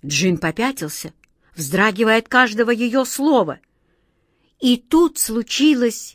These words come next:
непоправимое. Джин наступил ногой на кусочек волшебного мела,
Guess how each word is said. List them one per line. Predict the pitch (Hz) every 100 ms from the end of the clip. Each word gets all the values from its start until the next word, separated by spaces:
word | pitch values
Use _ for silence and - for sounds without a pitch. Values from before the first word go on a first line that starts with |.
| -
непоправимое. | 147 190 226 208 214 - 190 185 208 185 165 156 147 - _ _ _ _ _ - - -
Джин | 143 190 285 247
наступил | 262 - 262 269 285 233
ногой | 226 254 254 277 226 _ _ _ _ -
на | 214 247
кусочек | 254 269 - 294 285 - 254 226
волшебного | 254 247 - 254 214 226 220
мела, | 220 214 190